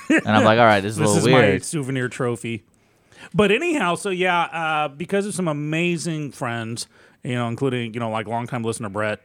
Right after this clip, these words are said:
Speaker 2: he, he, he led the charge along with, with John Barton and so many others. Uh, uh, because of the just,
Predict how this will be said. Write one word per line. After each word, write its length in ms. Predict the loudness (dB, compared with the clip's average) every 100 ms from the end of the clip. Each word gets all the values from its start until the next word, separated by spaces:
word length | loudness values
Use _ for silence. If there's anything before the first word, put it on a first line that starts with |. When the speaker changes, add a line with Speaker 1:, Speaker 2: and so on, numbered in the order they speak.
| -14
Speaker 2:
he, 360 | -8 -6 -6 -6
he, 240 | -6 -6
he 240 | -6 -6
led 360 | -6 -4 -2 -4
the 80 | -8
charge 500 | -6 -4 -2 -4 -6
along 300 | -6 -6 -4
with, 200 | -6 -6
with 200 | -8 -6
John 280 | -6 -6 -4
Barton 360 | -4 -4 -8
and 160 | -12 -6
so 140 | -4
many 200 | -4 -4
others. 300 | -4 -4 -8 -12 -20 -20 _
Uh, 460 | 0 0 0 -2 -6 _ _ _ _ _ _ _ _
uh, 140 | -4 -4
because 380 | -2 0 0
of 120 | 0 -2
the 160 | -4
just, 380 | -2 -4 -4 -8